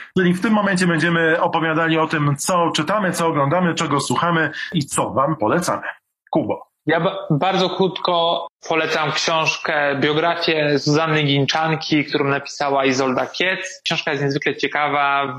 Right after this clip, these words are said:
Speaker 2: ważna przede wszystkim, bo to jest pierwsza tak naprawdę biografia po tam szeregu książek naukowych, może nie szeregu, po kilku książkach naukowych i wyborze poezji. Ginczanka to jest poetka, która zginęła, żydowskiego pochodzenia, która zginęła w czasie drugiej wojny światowej.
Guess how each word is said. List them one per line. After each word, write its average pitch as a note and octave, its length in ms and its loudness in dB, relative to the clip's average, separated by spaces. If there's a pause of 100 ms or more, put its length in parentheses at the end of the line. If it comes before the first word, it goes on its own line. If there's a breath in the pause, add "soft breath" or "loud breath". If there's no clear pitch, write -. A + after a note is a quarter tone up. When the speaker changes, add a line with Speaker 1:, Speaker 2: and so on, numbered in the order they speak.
Speaker 2:
ważna C#3+ 520 2
przede C#3 280 0
wszystkim, C#3 440 -2
bo C3+ 60 -2
to - 80 -2
jest - 240 -6
pierwsza D3 600 0 (460 loud breath)
tak C#3+ 80 0
naprawdę C#3+ 340 0
biografia C#3+ 560 0
po C3 340 0
tam B2 140 -2
szeregu C#3 380 2
książek C#3+ 360 -2
naukowych, C3 600 0
może C#3+ 180 0
nie C#3+ 120 -2
szeregu, C#3 320 0
po C3 120 -6
kilku D#3 300 0
książkach C3+ 340 -6
naukowych C#3 680 0
i C3 340 0 (220)
wyborze C#3 360 0
poezji. C#3 600 0
Ginczanka C#3+ 580 -2
to C#3 60 2
jest C3 240 -2
poetka, C#3+ 420 -2
która B2+ 440 0
zginęła, C3 680 0
żydowskiego D3 440 -2
pochodzenia, D3 380 0
która D3 160 0
zginęła C3+ 260 -2
w - 40 -14
czasie - 200 -10
drugiej B2+ 220 -4
wojny E3+ 220 0
światowej. D3+ 560 -2